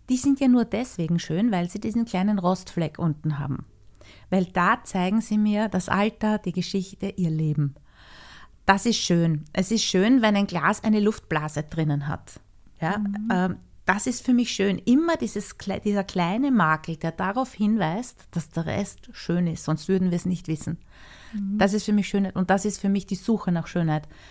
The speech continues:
Speaker 1: Also, äh, ich mag alte Menschen, ich muss mit ihnen gar nicht reden, weil sie haben ein Gesicht, das erzählt. Und wenn sich jetzt Frauen zubotoxen und, und umoperieren lassen,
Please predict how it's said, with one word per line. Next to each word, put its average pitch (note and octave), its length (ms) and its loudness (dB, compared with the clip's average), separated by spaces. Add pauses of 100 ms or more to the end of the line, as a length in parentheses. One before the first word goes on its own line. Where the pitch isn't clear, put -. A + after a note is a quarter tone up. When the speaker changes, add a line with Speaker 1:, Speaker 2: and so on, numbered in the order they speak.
(280)
Speaker 1:
Also, F3+ 300 2 (480)
äh, E3+ 260 0 (260)
ich F#3 160 -4
mag G3 300 0
alte G3 240 2
Menschen, G#3 480 2 (720)
ich G#3+ 120 2
muss A#3+ 200 8
mit C4 140 6
ihnen A#3+ 220 4
gar G#3 140 6
nicht A3+ 180 0
reden, A#3 220 2
weil G3+ 140 4
sie F#3+ 160 0
haben G3 100 2
ein G#3+ 60 4
Gesicht, G#3 380 -2
das F3+ 100 0
erzählt. F3+ 560 0 (480)
Und G3 160 2
wenn F3+ 160 4
sich F#3+ 180 -4
jetzt - 380 -4
Frauen F3 420 2
zubotoxen G3 1040 0
und, G3 360 0
und F#3+ 220 0
umoperieren F#3+ 600 2
lassen, E3 400 0